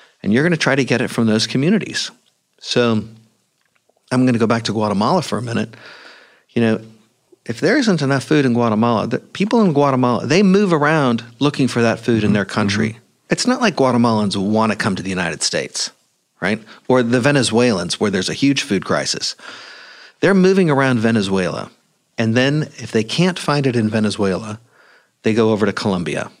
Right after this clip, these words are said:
Speaker 1: So five million people have left Venezuela in the last few years looking for food. And we've, we've done a study, and we can show that for every one percent increase in hunger, you get a two percent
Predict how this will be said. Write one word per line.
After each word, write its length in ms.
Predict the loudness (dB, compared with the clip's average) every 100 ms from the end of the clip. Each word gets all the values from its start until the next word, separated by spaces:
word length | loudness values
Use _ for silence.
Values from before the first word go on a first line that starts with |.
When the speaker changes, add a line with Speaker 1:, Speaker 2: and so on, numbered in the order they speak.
| _ _ _ _ _
Speaker 1:
So 140 | -8
five 320 | -2 0 2 2
million 220 | 2 2
people 260 | 0 0
have 140 | -2 0
left 180 | -2 0
Venezuela 560 | 0 0 0 0 -2
in 80 | -2
the 60 | -4
last 260 | -4 -6 -6
few 140 | -4
years 320 | -4 -4 -6 -10
looking 320 | -6 -4 -2 -2
for 120 | -4
food. 360 | -2 -2 -2 -8 _ -20 -20 -20 -20 -20 _ _ -4
And 200 | 0 2
we've, 340 | 2 0 -2 -4
we've 220 | -2 0
done 160 | 2 0
a 60 |
study, 580 | 0 -2 0 0 0 -4 -6
and 100 | -2
we 120 | -2
can 160 | 0 -2
show 320 | 0 0 0
that 160 | -2 -2
for 160 | -4
every 260 | -2 -2 0
one 340 | 0 0 0 0
percent 480 | -2 -2 -2 -2
increase 400 | -4 -2 -2 -2
in 160 | -4 -4
hunger, 560 | -4 -2 -2 -2 -6 -10 _ _
you 100 | -2
get 120 | 0
a 60 | -2
two 300 | -4 -2 -2
percent 440 | -2 -4 -2 -2